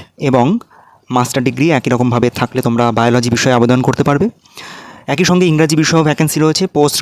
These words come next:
গ্র্যাজুয়েশন যদি কমপ্লিট থাকে ইংলিশে এবং তার সঙ্গে বিএড থাকলে তোমরা ইংলিশ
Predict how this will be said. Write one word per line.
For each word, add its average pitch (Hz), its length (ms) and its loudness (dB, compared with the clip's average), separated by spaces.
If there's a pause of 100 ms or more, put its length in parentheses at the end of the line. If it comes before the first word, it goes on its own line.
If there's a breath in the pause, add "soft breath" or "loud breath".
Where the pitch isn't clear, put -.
গ্র্যাজুয়েশন 135 520 0
যদি 139 180 0
কমপ্লিট 135 400 -2
থাকে 160 140 -4
ইংলিশে 147 360 -2
এবং 139 180 0
তার 123 220 0
সঙ্গে 127 160 0
বিএড 120 360 -4
থাকলে 151 280 -6
তোমরা 120 180 0
ইংলিশ 127 240 0